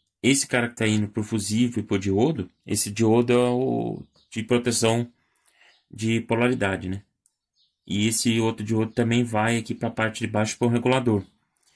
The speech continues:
Se vocês se medir aqui, eu vou ver isso. Tá vendo? Eu já tinha visto já. Ele vai aqui pra baixo, qual regulador que era mesmo? Aqui, ó. Ele vai pra esse regulador. Então, esse cara do meio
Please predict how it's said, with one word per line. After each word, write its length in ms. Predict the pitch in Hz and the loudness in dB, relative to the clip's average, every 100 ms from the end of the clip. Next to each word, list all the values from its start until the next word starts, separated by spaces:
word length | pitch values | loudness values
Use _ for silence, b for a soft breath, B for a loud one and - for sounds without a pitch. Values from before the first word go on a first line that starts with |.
| b b b | b b b
Se 120 | - | -6
vocês 420 | 104 - 113 107 110 - | -4 0 0 -2 -6 -10
se 260 | - - 113 | -8 -4 0
medir 400 | 113 107 107 110 | 0 0 0 0
aqui, 380 | 107 113 123 143 | 0 -2 -2 -2
eu 120 | 101 | -4
vou 200 | 104 113 | -4 -4
ver 160 | 117 123 | 2 2
isso. 360 | 110 92 - - _ _ _ _ _ _ _ - | 2 -4 -12 -20 _ _ _ _ _ _ _ -14
Tá 60 | |
vendo? 160 | 95 101 - _ _ _ _ _ _ _ | -12 -12 -16 _ _ _ _ _ _ _
Eu 80 | 98 | -12
já 60 | 101 | -10
tinha 200 | - 113 | -6 -6
visto 360 | 101 92 - | -4 -6 -6
já. 180 | 90 87 _ _ _ _ _ b b - | -12 -14 _ _ _ _ _ b b -10
Ele 120 | 98 | -8
vai 180 | 98 104 | -4 -6
aqui 140 | 101 | -6
pra 160 | - 104 | -10 -6
baixo, 400 | 104 107 - - | -4 -6 -6 -14
qual 160 | - 113 | -10 -8
regulador 480 | 104 101 95 92 92 | -8 -8 -8 -6 -8
que 100 | 92 | -8
era 100 | 90 | -8
mesmo? 220 | 104 107 - - | -8 -8 -12 -8
Aqui, 240 | 104 - 101 | -8 -2 -2
ó. 80 | - _ b b b b | -2 _ b b b b
Ele 120 | - | -4
vai 140 | 101 110 | 0 0
pra 120 | - | 0
esse 160 | 120 123 | 0 0
regulador. 560 | 120 127 131 113 98 - _ _ _ _ _ - B B B | 2 0 0 0 0 -4 _ _ _ _ _ -20 B B B
Então, 380 | - 107 135 139 | -6 0 0 2
esse 400 | 117 139 160 139 | 2 2 2 -2
cara 260 | 123 117 113 | 0 0 0
do 140 | 110 | -2
meio 460 | 104 101 101 95 | 0 0 0 -2